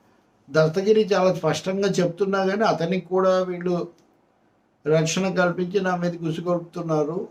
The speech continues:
అంటే నేను ఇంక ఈ విషయంలో ఏం నిశ్శబ్దంగా ఉండను, దీనికి నేను గట్టిగా జవాబు చెప్తాను అని. అంటే రెండు వేల పంతొమ్మిది ఎన్నికల ప్రచారం నాడు ఏ విధంగా అయితే సూటిగా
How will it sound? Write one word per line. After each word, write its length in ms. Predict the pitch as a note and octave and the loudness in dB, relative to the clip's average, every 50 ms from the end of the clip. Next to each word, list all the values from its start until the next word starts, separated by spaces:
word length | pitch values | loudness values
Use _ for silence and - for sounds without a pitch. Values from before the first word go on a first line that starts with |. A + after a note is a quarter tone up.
| - | -12
అంటే 140 | D#3 F#3+ B3 | -8 -4 -2
నేను 500 | B3 A#3 G#3+ G3 F#3+ F#3+ F#3 F3+ F3 D#3+ D#3 - _ _ _ _ _ _ _ - | 0 2 2 0 0 -2 -4 -4 -6 -8 -12 -16 _ _ _ _ _ _ _ -6
ఇంక 120 | D#3+ E3 | -2 0
ఈ 100 | F#3+ F#3 | 2 2
విషయంలో 460 | F#3 F3+ D#3 - A3 A3+ A3+ A#3 A3+ | 2 2 2 2 2 2 4 4 4
ఏం 100 | A3 G#3+ G3+ F3 E3+ F3 | 4 2 2 -2 -4 -6
నిశ్శబ్దంగా 640 | F3 E3 D#3+ D#3 - F#3+ F3+ F3 F#3+ F#3+ F#3 G3 G#3 | -4 -2 -2 -2 -2 -2 -2 -2 -2 -4 -2 -2 -2
ఉండను, 480 | F#3+ F3 E3+ E3+ F#3 F#3 F#3 G3 G#3 | -2 -2 0 0 0 0 2 0 0
దీనికి 320 | G#3+ F#3+ F#3 F3+ F3+ F3 E3 | 0 0 0 0 -2 -2 -4
నేను 300 | E3 E3+ E3 D#3+ D3 D3+ | -4 -4 -2 0 2 2
గట్టిగా 320 | D3 C#3 D#3+ F3 F3+ F3+ | 0 0 0 -2 -2 0
జవాబు 460 | E3 D#3+ D#3 D#3 D#3+ E3 E3 - - | 2 4 4 4 4 2 0 -2 -2
చెప్తాను 420 | F3 D#3+ - - F3+ E3 D#3+ E3 E3+ | -2 -2 -2 -2 -2 -2 -2 -2 -2
అని. 120 | F3 F3 | -4 -4
అంటే 380 | E3+ D#3+ D#3+ E3+ G3 F#3+ F3+ E3 D3 - - _ _ _ _ _ _ _ _ _ - | -6 -6 -4 -4 -4 -4 -4 -4 -8 -14 -18 _ _ _ _ _ _ _ _ _ -4
రెండు 220 | D#3+ F3 G3+ G#3+ | -2 2 4 4
వేల 720 | G#3+ A3 A3+ A3+ A3 A3 A3 A3 G#3+ G#3+ G#3+ G#3+ G#3 G#3 G#3 G#3 - | 6 6 6 6 6 4 4 6 6 6 6 6 4 4 2 -2 -4
పంతొమ్మిది 560 | D#3+ E3 F#3+ G#3+ G#3 G#3+ G#3+ G#3+ A3 G#3+ G#3+ | -2 -2 2 4 4 6 6 6 6 6 6
ఎన్నికల 340 | G3+ F#3+ F#3 G3 G3 F#3 G3 | 4 4 2 -2 -2 -2 -2
ప్రచారం 560 | F#3+ F#3+ F#3+ F#3 E3+ F#3 F#3 F3+ F3 F3+ F3+ | -2 -2 -2 -4 -2 0 0 0 0 -2 -4
నాడు 240 | F3 F3 F3 E3+ F3 | -4 -4 -4 -4 -4
ఏ 220 | F3 E3+ D#3+ D3+ D#3 | -2 0 2 4 4
విధంగా 440 | D#3 D#3+ D#3 D#3 D#3 D#3 D#3+ E3 | 2 0 -2 -2 -2 -2 0 0
అయితే 260 | E3 D#3+ D3 - D#3 E3 | 0 0 0 0 -2 -4
సూటిగా 680 | D#3+ - - D#3 D3+ - D#3 - D#3 D#3 D3+ - - | -4 -4 -6 -8 -8 -8 -6 -2 0 0 0 -2 -4